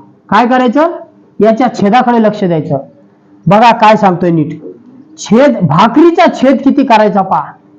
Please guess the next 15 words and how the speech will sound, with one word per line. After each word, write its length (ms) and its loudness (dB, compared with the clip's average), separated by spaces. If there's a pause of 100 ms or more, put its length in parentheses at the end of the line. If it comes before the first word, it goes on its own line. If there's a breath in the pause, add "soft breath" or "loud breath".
(140)
ही 200 0
भाकर 240 2
आहे, 80 0
पहिलं 480 2
उदाहरण 260 2
आपण 220 0
लक्षात 280 0
घेऊ 240 -4 (760)
आणि 120 -2
त्याचे 240 -2
दोन 240 2
भाग 120 0
करू. 180 -6 (640)
पहिल्या 300 4
याच्यामध्ये 600 0